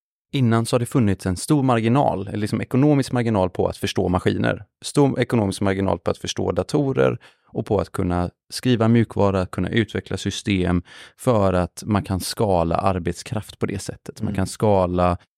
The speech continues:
Speaker 1: sin effekt på världen. Så, så mjukvara, eh, och teknik är en form av,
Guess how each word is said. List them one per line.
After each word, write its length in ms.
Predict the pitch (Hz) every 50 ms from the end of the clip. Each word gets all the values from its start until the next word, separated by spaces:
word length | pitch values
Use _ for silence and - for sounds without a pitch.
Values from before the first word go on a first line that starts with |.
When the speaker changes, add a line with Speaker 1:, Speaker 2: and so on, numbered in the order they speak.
| _ _ _
Speaker 1:
sin 240 | - - 107 98 98
effekt 580 | 98 - - - 123 110 - - - - - -
på 100 | 113 98
världen. 420 | 101 92 - 85 90 92 90 92
Så, 240 | - - 98 98 90
så 120 | - 107
mjukvara, 880 | 104 110 120 120 - - - 104 101 101 101 98 98 107 113 117 117 113 - _ _ -
eh, 220 | 104 98 95 92 87
och 180 | - 104 101
teknik 460 | - 101 95 - 101 95 90 87 -
är 220 | 101 98 92 92 92
en 120 | 95 92
form 300 | 87 - 98 90 90 87
av, 260 | 87 87 85 87 98